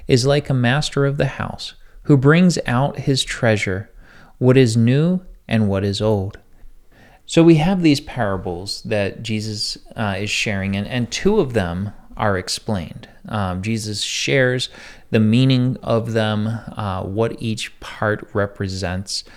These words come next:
Uh, the very first one, where the sower goes out and sows seed, the, the parable is representing how we receive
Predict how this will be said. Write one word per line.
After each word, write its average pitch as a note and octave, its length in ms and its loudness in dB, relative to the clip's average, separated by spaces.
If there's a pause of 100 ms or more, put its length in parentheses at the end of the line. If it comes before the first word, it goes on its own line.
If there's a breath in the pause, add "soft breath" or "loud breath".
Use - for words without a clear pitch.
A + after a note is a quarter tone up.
(340 loud breath)
Uh, F#2+ 200 -2
the G2 100 -2
very A#2 200 2
first A2 440 0
one, G2+ 260 -2
where G2+ 160 -2
the G#2+ 140 -6
sower G#2+ 320 2
goes G#2 320 -2
out G2 180 -4
and G2 140 -4
sows G#2 400 -4
seed, G2+ 460 -2 (540 loud breath)
the, C3+ 200 2
the - 240 -4
parable B2+ 580 0
is A2+ 120 -4
representing A2 560 -4
how A2 320 -8
we A2 300 -6
receive G#2+ 840 -4